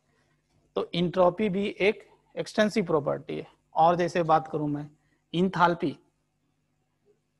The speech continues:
Enthalpy, इसको क्या चीज से denote किया जाता है,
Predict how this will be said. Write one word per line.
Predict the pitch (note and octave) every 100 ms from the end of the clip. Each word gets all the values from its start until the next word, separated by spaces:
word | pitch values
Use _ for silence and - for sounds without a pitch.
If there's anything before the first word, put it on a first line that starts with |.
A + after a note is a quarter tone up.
| _ _ _ _ _ _ _ _ _
Enthalpy, | D#3+ E3 - D#3+ D#3 F#3
इसको | - D3+ -
क्या | F3+ F3+
चीज | F#3
से | G3
denote | F3+ F#3 F3+
किया | F#3
जाता | F3+ F3
है, | G3